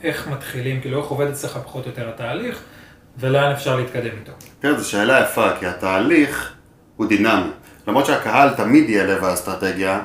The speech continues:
Speaker 2: ולמרות ששיטות הפרסום ברוב גורף של המקרים יהיו דומות, זאת אומרת, אנחנו כן נצטרך לייצר תוכן שייצר שיווק אקספוננציאלי, ואנחנו כן נרצה לחדור לתודעה של הקהל ברמה האורגנית, ואנחנו נרצה לחדור אליו ברמה הממומנת, אבל אנחנו לא, לא נרצה לדחוף מדי, כי אנחנו לא נרצה לייצר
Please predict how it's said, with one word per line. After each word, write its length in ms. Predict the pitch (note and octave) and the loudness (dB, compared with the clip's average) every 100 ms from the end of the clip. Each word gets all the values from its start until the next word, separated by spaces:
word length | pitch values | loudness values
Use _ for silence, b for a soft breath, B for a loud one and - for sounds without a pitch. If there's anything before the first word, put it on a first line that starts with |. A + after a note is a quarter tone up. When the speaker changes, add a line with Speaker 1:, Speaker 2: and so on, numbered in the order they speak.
| G#2 | -4
Speaker 2:
ולמרות 300 | G2 G2+ A2+ | -2 0 0
ששיטות 460 | A#2 G#2 G2+ B2 B2+ | -2 -6 -2 -2 -2
הפרסום 720 | B2+ G2 F#2+ - C#3 A2+ F#2+ | -2 -4 -4 0 2 2 2
ברוב 300 | G2 C#3 A2+ | 0 0 0
גורף 200 | A2+ A#2+ | -2 0
של 140 | A2 | 0
המקרים 460 | F#2+ - A#2 B2 G#2+ | 0 -2 -2 2 2
יהיו 140 | A#2 | 2
דומות, 420 | G#2 G#2+ C#3+ B2+ | 2 4 4 2
זאת 100 | - | -2
אומרת, 220 | F#2+ F#2 | -2 -2
אנחנו 280 | F#2 F2 F2+ | -2 -4 -4
כן 120 | A2 G#2+ | -2 0
נצטרך 420 | - G2 G#2 - - B - | 0 0 0 -2 -6 B 2
לייצר 420 | G2 - A2 G2+ | 2 4 2 0
תוכן 360 | A2 A2 G2+ F#2+ | 2 0 0 -2
שייצר 540 | F#2+ F#2 F2+ A2 G2 | 0 0 0 -2 -2
שיווק 260 | G2+ G2 G2 | -2 -4 -6
אקספוננציאלי, 600 | - - F#2+ - G#2 A2 | -10 -6 -4 2 2 4
ואנחנו 300 | G2+ F#2+ F2+ | 2 -2 -2
כן 80 | G#2 | -2
נרצה 240 | G2+ A2 | -2 0
לחדור 600 | G#2 F#2 G2+ A#2 B2 A#2 | 0 0 2 6 8 8
לתודעה 320 | G#2+ G#2 G2+ G#2 | 2 0 2 2
של 160 | G#2+ | 0
הקהל 280 | G2 G2+ G#2 | 0 2 2
ברמה 300 | G2 G2 G#2+ | 2 0 2
האורגנית, 540 | G#2 G2 B2 C3+ A2+ - B B | 2 2 2 2 2 -4 B B
ואנחנו 180 | G#2 G#2 | 0 0
נרצה 180 | G2 G#2+ | 0 0
לחדור 280 | G2+ G#2+ | 0 2
אליו 140 | G#2 G2+ G#2 | 2 0 0
ברמה 360 | G2 G2+ A2 | 0 2 2
הממומנת, 540 | G#2+ G2+ G2+ A#2+ A2+ G2 | 2 2 2 2 0 0
אבל 180 | G2+ | 0
אנחנו 200 | G2+ G#2 | 0 0
לא, 200 | A2+ A#2 A2+ | 2 4 2
לא 120 | A2+ B2 | 0 -2
נרצה 220 | A2+ A#2+ | -2 -2
לדחוף 420 | G#2+ - C#3 - | -4 0 0 0
מדי, 200 | A2 F#2+ | 0 0
כי 60 | G2 | 0
אנחנו 180 | G2+ | 0
לא 60 | A#2 | 0
נרצה 160 | A2+ A#2+ | 0 0
לייצר 380 | G#2+ G#2 A#2+ | 0 0 -2